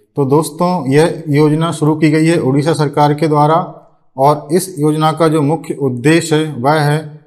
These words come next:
ब्याज मुक्त ऋण की पेशकश करके युवा उद्यमिता को बढ़ावा देना। और इस योजना के तहत राज्य सरकार उड़ीसा के ग्रामीण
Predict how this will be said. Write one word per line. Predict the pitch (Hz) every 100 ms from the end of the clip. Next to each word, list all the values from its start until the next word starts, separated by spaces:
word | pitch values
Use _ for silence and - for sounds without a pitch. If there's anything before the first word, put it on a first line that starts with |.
| -
ब्याज | 110 135 160 175
मुक्त | 156 156 151 151
ऋण | 147 147
की | 147 170
पेशकश | 170 143 139 - 170 175 -
करके | 143 139 139 160 180 160 - _ -
युवा | 123 143 165 180 170 - - 143
उद्यमिता | 135 131 147 147 147
को | 143 208 226 - - -
बढ़ावा | 123 127 139 131
देना। | 110 104 98 98 -
और | 139 147 143
इस | 180 139
योजना | 151 160 160
के | 160 175
तहत | 165 156 170 160 -
राज्य | 127 160 180
सरकार | 165 151 156 156 165 147 - _ _
उड़ीसा | 139 160 165 160
के | 175
ग्रामीण | 156 131 135 147 170 185